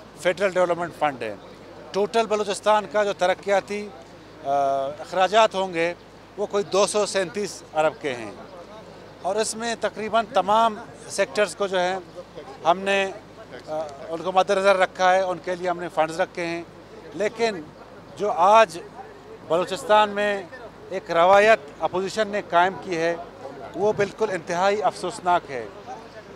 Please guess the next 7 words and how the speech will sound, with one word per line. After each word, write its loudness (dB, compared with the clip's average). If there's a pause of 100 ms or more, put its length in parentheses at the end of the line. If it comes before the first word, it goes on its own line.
(140)
बलूचिस्तान 2 (1000)
रवायतों 2
का 4
अमीन -2
हुआ 4
करता 2
था, 2